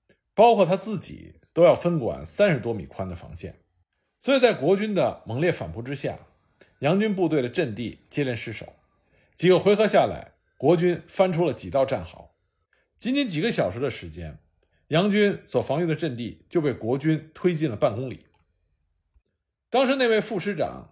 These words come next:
听到这边的枪声异常的紧急，就把电话打过来询问情况。那么杨军知道这个时候所有的解放军阵地都缺人手，所以他并没有陈述困难，而是保证人在，阵地就在。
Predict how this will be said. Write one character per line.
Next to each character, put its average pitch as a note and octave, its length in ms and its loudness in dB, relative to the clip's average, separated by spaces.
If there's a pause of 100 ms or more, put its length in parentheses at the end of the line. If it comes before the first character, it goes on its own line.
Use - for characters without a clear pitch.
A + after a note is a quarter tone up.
(120)
听 F#3 120 -6
到 G3 120 2
这 G3 160 -2
边 D#3 120 -4
的 A#2+ 80 -8
枪 C#3+ 280 -8
声 C3+ 320 -8
异 D3+ 160 -6
常 A#2+ 140 -8
的 A#2+ 40 -10
紧 F#2 220 -16
急， - 300 -20 (300)
就 B3 120 2
把 G3+ 100 6
电 A#3 180 2
话 F#3 120 0
打 F2+ 180 -6
过 F#2+ 100 -8
来 G#2 100 -4
询 A#2+ 180 -10
问 C#3 80 -6
情 E2 240 -14
况。 - 300 -12 (400)
那 A#3 100 -2
么 A#3 80 2
杨 F#3+ 180 2
军 A3+ 120 -6
知 G3+ 120 -6
道 E3+ 120 2
这 F#3 200 -4
个 B2 80 -2
时 F#2+ 120 -12
候 E2 380 -16
所 - 260 2
有 A3 60 6
的 C3 100 2
解 G#2 160 -4
放 G2 120 -6
军 B2+ 120 -8
阵 A2+ 200 -10
地 G2+ 200 -10 (220)
都 E3+ 140 2
缺 D#3 180 -2
人 G2 220 -8
手， - 120 -12 (300)
所 G#3 140 -2
以 G3 40 2
他 G3+ 80 4
并 G#3+ 240 -2
没 D3 100 -2
有 F2 280 -6
陈 - 180 -8
述 D3 80 -4
困 D3 240 -8
难， - 100 -18 (240)
而 C3+ 120 -2
是 E3 80 2
保 F2 260 -4
证 B2+ 240 -4 (200)
人 G#2+ 220 -8
在， B2 220 2 (160)
阵 B2+ 200 -4
地 F2+ 80 -10
就 D#2+ 100 -12
在。 - 260 -18